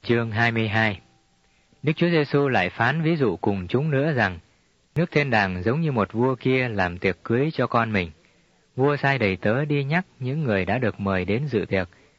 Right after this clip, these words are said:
nhưng họ không chịu đến. Vua lại sai đầy tớ khác mà dặn rằng, "Hãy nói với người được mời như vậy, 'Này, ta đã sửa soạn tiệc rồi, bò và thú béo đã giết xong, mọi việc đã sẵn cả, hãy đến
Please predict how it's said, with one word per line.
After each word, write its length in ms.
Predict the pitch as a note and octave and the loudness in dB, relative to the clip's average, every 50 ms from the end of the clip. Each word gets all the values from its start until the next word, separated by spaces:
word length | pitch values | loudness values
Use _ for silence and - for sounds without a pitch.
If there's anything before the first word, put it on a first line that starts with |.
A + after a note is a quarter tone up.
| _ _ _ | _ _ _
nhưng 160 | A#2 B2 B2 | -4 -4 -4
họ 260 | A2 G#2 G#2+ F2+ - | -2 -2 -2 -2 -2
không 340 | - - - A#2+ A2+ A2 G#2+ G2+ | -4 -2 -2 -2 -2 -2 -8 -4
chịu 220 | - G2+ F2+ D2+ | -2 -2 -2 0
đến. 220 | - G2+ G#2 A2+ C#3 D#3+ - _ _ _ _ _ _ _ _ _ _ _ | 0 0 0 0 -4 -10 -16 _ _ _ _ _ _ _ _ _ _ _
Vua 160 | - C3+ C#3+ C#3 | 0 0 2 2
lại 160 | B2 F#2 F#2+ | 2 0 0
sai 240 | - C#3+ C#3 C#3 C3 | 0 0 0 2 2
đầy 180 | A2+ G2+ F#2 | 0 0 0
tớ 220 | F2+ - A2+ C#3 D3 | 0 0 -2 -2 -2
khác 280 | - E3 E3+ F#3 - - _ | 0 0 0 0 -2 -4 _
mà 160 | G#2+ G#2 G2 | 0 0 2
dặn 220 | G2 G2 F2+ - F#2+ | 2 0 -2 0 -2
rằng, 200 | G#2 G2 F#2 E2+ - _ _ _ _ _ _ _ _ _ _ _ | -2 -2 -2 -4 -10 _ _ _ _ _ _ _ _ _ _ _
"Hãy 180 | - B2+ C3 D3 | -6 -4 -4 -2
nói 280 | D3 C3+ C3 D3 E3 | 0 0 0 0 0
với 200 | E3 D3 D3 E3 | 0 0 0 0
người 300 | E3+ C#3 A#2 G#2 F#2+ F#2 | 0 -2 0 0 0 0
được 240 | F2+ F#2+ F#2 F#2 - | 0 -2 -2 -2 -2
mời 220 | G2 F#2+ F#2+ F#2 F#2 | -2 -2 0 0 -2
như 140 | A2+ A#2+ | -2 0
vậy, 220 | G#2+ G2+ F#2 E2+ D#2+ - _ _ _ _ _ _ _ _ _ _ | 2 2 0 0 -4 -10 _ _ _ _ _ _ _ _ _ _
'Này, 360 | F#2+ G2 G2+ G2 F#2 F2+ F2 - _ _ _ _ | -2 0 0 0 0 -2 -6 -10 _ _ _ _
ta 140 | B2+ B2 | -2 0
đã 120 | B2 B2 C3 | 0 0 -2
sửa 300 | - - A2 F#2+ F2 E2+ | -2 -2 -2 -2 -2 -2
soạn 260 | - G2+ G2 F#2 - - _ | -2 -2 -2 -2 -6 -4 _
tiệc 160 | G2+ G2 - - | -2 -2 0 0
rồi, 320 | G2+ G2+ G2 F#2 F2 F2 - _ _ _ _ _ _ | 0 0 2 0 -2 -6 -12 _ _ _ _ _ _
bò 360 | - F#2 G2+ G2+ G#2 G2 F#2+ | -4 0 2 4 4 4 2
và 140 | F#2+ F#2+ G2 | 2 0 -2
thú 240 | F#2+ - B2+ C#3 E3 | -2 0 -2 -2 0
béo 340 | D3 C#3 C3+ C#3+ D#3+ F3 E3+ | 0 0 2 2 0 0 -2
đã 180 | C#3 A#2+ C3 | -2 -2 0
giết 180 | C#3+ D3 D#3+ - | 0 0 -2 -2
xong, 300 | - - B2+ B2 B2 A#2+ - - - _ _ _ _ | 0 -2 -2 -2 -2 -6 -12 -18 -20 _ _ _ _
mọi 200 | - B2 A#2+ F#2 | -2 0 0 0
việc 260 | F#2 G2 G#2 G2 F#2+ - _ | 0 0 -2 -2 -2 -4 _
đã 180 | G2 G#2+ A#2 C#3 | -2 -2 -2 0
sẵn 260 | - C#3+ C#3 E3 F3 | 0 -2 -2 -2 -2
cả, 340 | - A2 G2 F#2 F2 E2+ - _ _ _ _ _ | 0 0 2 2 0 -4 -10 _ _ _ _ _
hãy 220 | - A#2+ B2+ D3+ | -4 -2 -2 0
đến 320 | C#3+ C3+ C3 C#3+ E3 F#3+ | 0 0 0 0 0 -4